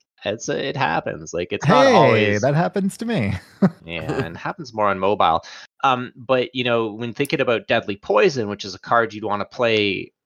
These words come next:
Speaker 1: the turn you play your Swordfish or immediately after, you know, this is pretty damning of Deadly Poison because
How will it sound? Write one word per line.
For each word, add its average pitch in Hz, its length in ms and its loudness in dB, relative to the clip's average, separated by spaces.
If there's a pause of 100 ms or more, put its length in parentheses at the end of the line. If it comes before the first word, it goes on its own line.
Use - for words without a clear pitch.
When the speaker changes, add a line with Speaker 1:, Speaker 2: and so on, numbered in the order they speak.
(220)
Speaker 1:
the 131 60 -6
turn 120 320 -2
you 104 100 -6
play 104 200 -2
your 92 120 -2
Swordfish 147 680 -2
or 98 100 2
immediately 104 500 -2
after, 104 580 0 (380)
you 113 140 0
know, 104 320 4 (160)
this 139 240 -4
is 131 140 -6
pretty 120 240 -4
damning 113 500 0
of 87 140 -8
Deadly 92 320 -2
Poison 117 520 0
because 92 520 -6